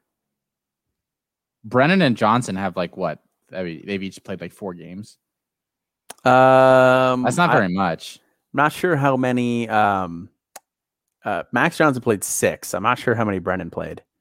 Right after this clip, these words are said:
Speaker 2: before he
Speaker 1: So, I
Speaker 2: got
Speaker 1: mean,
Speaker 2: hurt.
Speaker 1: yeah, regardless, like, they haven't played that. If it was a guy that had been there for, like, two years, then I, I would say reps in spring are worth less. But, I mean, we talk all the time on the show about how much spring, we just talked about Kamaro Edmonds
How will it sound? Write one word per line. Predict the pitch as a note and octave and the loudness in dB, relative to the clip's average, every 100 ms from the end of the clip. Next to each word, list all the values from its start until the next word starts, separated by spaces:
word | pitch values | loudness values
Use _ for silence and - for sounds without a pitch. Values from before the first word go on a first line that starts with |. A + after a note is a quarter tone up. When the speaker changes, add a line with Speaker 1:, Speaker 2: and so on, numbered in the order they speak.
| _ _ _ _ _ _ _ _ _ | _ _ _ _ _ _ _ _ _
Speaker 2:
before | - G#2+ | -4 0
he | G2 | 2
Speaker 1:
So, | |
I | F2+ | 2
Speaker 2:
got | F2 | 2
Speaker 1:
mean, | F2+ | 0
Speaker 2:
hurt. | E2+ - G2 | -2 -6 -12
Speaker 1:
yeah, | F#2 D#2+ | -10 -8
regardless, | F2+ G2+ F2 D2+ D2 | -8 -4 -4 -6 -16
like, | E2+ | -12
they | F#2+ | -4
haven't | A2+ G2 D#2 | -4 -4 -8
played | F#2 F2 | -10 -10
that. | D#2 | -8
If | G#2+ A#2+ | -6 -6
it | C3+ | -4
was | B2 | -4
a | B2 | -2
guy | A#2+ | -2
that | A#2 | -2
had | |
been | G2 G2 | -6 -8
there | F#2+ | -8
for, | |
like, | F2 - | -10 -12
two | G2+ | -14
years, | E2 E2+ D#2 D#2 - | -12 -12 -14 -16 -18
then | D#2 D#2 _ _ _ _ _ _ _ _ _ | -20 -20 _ _ _ _ _ _ _ _ _
I, | E2+ | -12
I | D#2+ E2 | -10 -10
would | E2 | -12
say | - E2 | -12 -14
reps | E2 D#2 - | -12 -14 -14
in | E2 | -18
spring | - E2 D#2+ | -16 -14 -14
are | |
worth | E2 E2 | -14 -14
less. | E2 A2+ G#2+ - | -4 -2 -2 -4
But, | - C2+ _ _ _ _ _ _ _ _ _ _ | -16 -20 _ _ _ _ _ _ _ _ _ _
I | E2+ | -20
mean, | E2 D#2+ E2 _ _ F#2 | -20 -20 -20 _ _ -16
we | F2 E2 E2 _ _ _ _ _ | -14 -14 -18 _ _ _ _ _
talk | A2 G2 | -4 -2
all | F2 | -6
the | |
time | E2 B2+ A#3 | -4 -2 -2
on | - | -2
the | |
show | - F#2+ | -4 -6
about | F2 E2+ | -6 -6
how | F#2 | -8
much | F2 E2+ | -10 -12
spring, | - - F2 F2 | -14 -10 -10 -6
we | A#2+ | -4
just | D3+ | -4
talked | - F#3 | 0 2
about | F3 D#3+ | 2 0
Kamaro | D#3+ E3+ F3 | 2 2 2
Edmonds | G4 B3+ A2 F2 - | 0 -6 -10 -14 -20